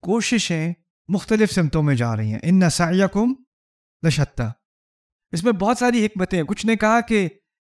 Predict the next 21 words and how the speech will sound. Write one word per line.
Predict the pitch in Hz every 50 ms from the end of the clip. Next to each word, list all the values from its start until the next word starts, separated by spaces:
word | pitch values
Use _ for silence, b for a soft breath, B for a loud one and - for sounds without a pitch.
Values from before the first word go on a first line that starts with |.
| _ -
अगर | - 185 226 254 214
ये | 180 247 254
सिर्फ | - - - 294 254 - - - -
ईमान | 214 190 196 185 202 233 254 262
और | 233 190
कुफर | - 226 - - 254 240
की | - 247
बात | 202 190 196 208 - 190
हो | 196 196
रही | 196 214
होती | 202 185 170 - 196 208
ना, | 214 226 220 196
तो | - 185
दो | 165 143 185 202
सिमतें | 202 - 185 175 165 175 165
होती। | 143 131 120 - 120 113 - _ _ _ _ _ _ _ _ _ _ _ _ _ _ _ _ _ _ _ _ _ _ _ _ _ _
कुछ | - 202 196 -
लोगों | 196 208 208 208 220
की | 196 196 202
सिमतें | 151 196 190 185 202 196
ईम-, | 185 165 160